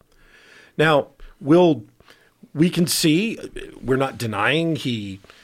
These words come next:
turned it into wine. That's exactly what the Bible says. I simply believe what it says. Now, a future podcast would be, well, is that the wine that we understand today? Um, that's an, at another time. We don't have time to get into that today.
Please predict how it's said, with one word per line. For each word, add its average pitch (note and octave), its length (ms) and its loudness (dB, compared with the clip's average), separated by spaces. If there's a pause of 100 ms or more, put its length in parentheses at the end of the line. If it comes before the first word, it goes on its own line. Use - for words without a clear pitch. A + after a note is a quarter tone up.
(760)
turned B2+ 320 -4
it C3 80 0
into C#3 200 4
wine. B2 800 -2
That's - 160 -10
exactly A2 460 -8
what A#2+ 180 -6
the A2+ 80 -8
Bible G#2+ 300 -8
says. D3 420 -4
I G2+ 80 -6
simply G#2+ 440 -8
believe G2 360 -8
what G#2+ 100 -6
it G#2+ 120 -8
says. C3+ 560 -4
Now, A2+ 340 -4 (260)
a C3 80 -10
future C3+ 320 -4
podcast A#2+ 640 -4
would A2 140 -8
be, G#2+ 180 -4
well, G#2 220 -8
is G2+ 80 -12
that G2+ 180 -10
the A2 60 -8
wine G#2+ 540 -6
that G2+ 200 -8
we C3 240 -4
understand A2 580 -8
today? G#2 420 -6 (440)
Um, G#2 380 -2
that's A2 180 -2
an, A2+ 480 -8
at A#2+ 160 -4
another C3 300 0
time. G#2+ 280 -6
We B2 80 -2
don't A#2+ 120 -2
have A2 60 -12
time A#2 200 -4
to G#2 60 -6
get G#2+ 140 -4
into A2 260 -6
that G#2 180 -6
today. G#2+ 480 -6